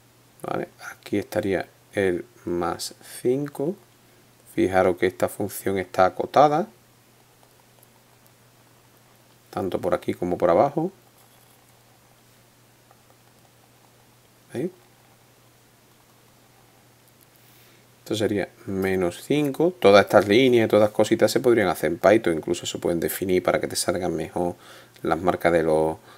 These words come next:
cero, dos, ¿vale? Cuatro, cinco, porque te sale aquí el cinco, todas esas cosas, esas florituras,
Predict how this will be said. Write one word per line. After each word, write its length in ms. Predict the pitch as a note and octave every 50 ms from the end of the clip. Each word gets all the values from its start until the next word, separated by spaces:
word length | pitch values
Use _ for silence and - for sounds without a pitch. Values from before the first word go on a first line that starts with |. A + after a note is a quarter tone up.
| - _ _
cero, 460 | - - - F#2+ F#2 F#2 F2+ F2+ E2+
dos, 400 | E2+ F#2 F#2 F#2 F#2 F2+ - - - - _ _ - -
¿vale? 280 | E2 D#2+ E2+ G#2 B2
Cuatro, 380 | - - - F#2+ F#2 - - F2
cinco, 340 | - - G2+ G2+ F#2+ - E2+
porque 200 | F2 D#2 - C#2+
te 100 | - -
sale 220 | - - D#2+ E2
aquí 180 | D#2 - - -
el 80 | -
cinco, 360 | - - - A2+ A2 G#2 - -
todas 160 | - F#2+ -
esas 120 | - -
cosas, 360 | - - G2 - - F#2 -
esas 120 | - - -
florituras, 500 | - G#2+ F#2+ F#2 F2 - G2+ G2+ G#2